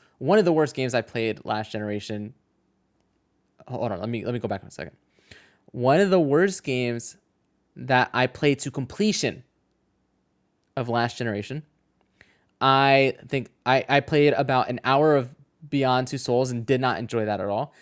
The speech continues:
I actually enjoyed Heavy Rain quite a bit. And I think that is, outside of looking back on it, some problematic scenes, I think that is the best that they've done so far.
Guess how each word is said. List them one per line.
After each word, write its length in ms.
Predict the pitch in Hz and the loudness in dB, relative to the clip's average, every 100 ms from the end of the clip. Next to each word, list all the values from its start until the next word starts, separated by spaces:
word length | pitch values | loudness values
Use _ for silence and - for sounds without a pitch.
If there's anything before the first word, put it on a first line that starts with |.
| _ - | _ 2
I 120 | 156 | 2
actually 460 | - 180 208 247 160 | 4 0 0 -2 0
enjoyed 360 | 160 147 147 | 0 4 4
Heavy 220 | 131 131 127 | 4 -2 0
Rain 200 | 120 110 | -2 -2
quite 220 | - 104 | -4 -4
a 40 | |
bit. 220 | 95 - - _ _ _ _ - | -4 -10 -12 _ _ _ _ -8
And 160 | 135 | -2
I 140 | 131 143 | 2 2
think 260 | 165 151 | 0 -2
that 200 | 131 123 | 0 0
is, 220 | 104 120 - _ _ - | 0 -6 -12 _ _ 2
outside 540 | 151 175 - 151 147 | 4 4 4 6 8
of 460 | 135 104 123 120 - _ _ _ _ _ _ _ - - | 6 6 6 6 2 _ _ _ _ _ _ _ -20 -14
looking 380 | - 139 143 135 | -4 -2 0 0
back 260 | 123 123 127 | 2 2 2
on 140 | 123 | 0
it, 100 | 120 | 0
some 140 | - 113 | -4 -4
problematic 520 | 123 120 117 113 110 | 0 0 2 -4 -4
scenes, 440 | - 117 110 - _ _ _ _ _ _ _ _ _ _ _ | -6 -6 -6 -10 _ _ _ _ _ _ _ _ _ _ _
I 180 | 131 143 | 0 2
think 200 | 160 131 | 2 2
that 340 | 131 127 - _ | 2 2 -2 _
is 220 | 131 123 113 | -4 -4 -2
the 100 | 120 | 0
best 360 | 127 113 - | 0 0 -4
that 140 | 117 107 | -4 -2
they've 180 | 110 101 | -2 -2
done 320 | 113 107 104 | -6 -6 -10
so 200 | - 110 | -12 -10
far. 300 | 104 - - | -8 -8 -10